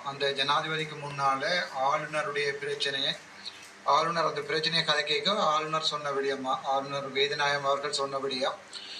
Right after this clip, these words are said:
இல்ல அந்த விகாரை வந்து அங்கத்த பொதுமக்கள் வந்து நஷ்டஈடு தான் கேட்கிறார்களே தவிர விகாரை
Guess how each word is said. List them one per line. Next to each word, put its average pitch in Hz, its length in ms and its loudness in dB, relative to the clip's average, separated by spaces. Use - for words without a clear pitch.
இல்ல 180 580 0
அந்த 160 240 -2
விகாரை 165 600 4
வந்து 156 340 -2
அங்கத்த 156 340 2
பொதுமக்கள் 165 640 2
வந்து 143 340 -2
நஷ்டஈடு 202 520 4
தான் 190 240 2
கேட்கிறார்களே 160 640 0
தவிர 143 360 0
விகாரை 170 500 0